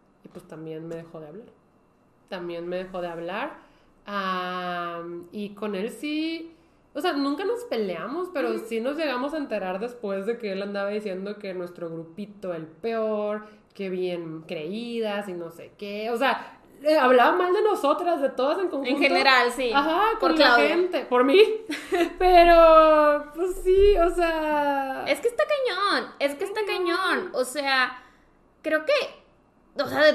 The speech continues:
Speaker 2: toda la gente que, que hay, de todos los amigos hombres que he tenido, si no se quedan como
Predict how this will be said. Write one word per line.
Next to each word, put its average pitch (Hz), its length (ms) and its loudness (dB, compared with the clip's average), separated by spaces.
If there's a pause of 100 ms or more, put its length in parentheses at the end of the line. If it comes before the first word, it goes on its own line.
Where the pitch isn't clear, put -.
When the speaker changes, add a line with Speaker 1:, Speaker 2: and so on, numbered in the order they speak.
(180)
Speaker 2:
toda 339 240 8
la 359 140 2
gente 320 420 -4
que, - 320 -4
que 269 100 -4
hay, 240 180 0
de 262 80 -2
todos 285 340 4
los 302 160 2
amigos 262 560 -2
hombres 254 440 -2
que 247 100 -6
he - 40 -10
tenido, 240 500 -2
si 247 140 -6
no 233 100 -6
se 262 140 -12
quedan 277 240 -8
como 277 440 -4